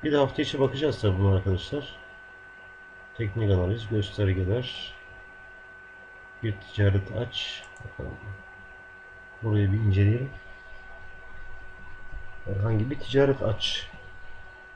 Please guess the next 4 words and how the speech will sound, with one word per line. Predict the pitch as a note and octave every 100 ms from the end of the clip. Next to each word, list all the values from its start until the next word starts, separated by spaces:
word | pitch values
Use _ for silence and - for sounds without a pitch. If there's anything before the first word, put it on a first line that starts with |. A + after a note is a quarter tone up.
| - -
diyor. | G2+ F#2+ F#2+ - - - - - - - - - - - - - - - -
Kapatalım. | G#2+ - G#2 A#2 A2 D3 - - - - - - - - - - - - C6+ - - - F#3+ - - - - - - - - - - - - - C6+ C6+ - C6+ F#5+ F#5 F#5+ - - - - - - - - - - -
On | A2 G#2+
dakika | G2+ - G2+ -